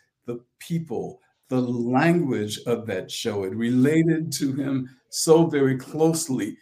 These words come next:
to how he had grown up in his Nigerian home.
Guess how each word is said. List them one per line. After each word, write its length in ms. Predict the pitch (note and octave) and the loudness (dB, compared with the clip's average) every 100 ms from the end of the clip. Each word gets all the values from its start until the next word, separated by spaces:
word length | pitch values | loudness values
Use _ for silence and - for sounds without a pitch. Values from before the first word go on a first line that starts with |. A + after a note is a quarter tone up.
| _ _ | _ _
to 260 | - D3 C#3+ | -2 2 4
how 320 | C3+ C3+ B2+ | 2 0 -2
he 480 | B2 - A3 A#3+ B3+ | -6 -6 0 2 2
had 340 | F3+ G2+ G#2 - | 0 -6 -8 -8
grown 380 | G2+ F#2 F#2 - | -6 -6 -10 -12
up 260 | F2 - _ _ _ B2 | -16 -16 _ _ _ -6
in 320 | A#2 G2+ F#2+ | -4 -4 -6
his 360 | B2 G#2 G#2+ A2+ | -6 -6 -6 -6
Nigerian 760 | G#2+ G#2 G#2 G2+ F#2+ E2+ F#2 | -4 -4 -4 -6 -4 -6 -8
home. 400 | - E2+ E2 | -14 -20 -20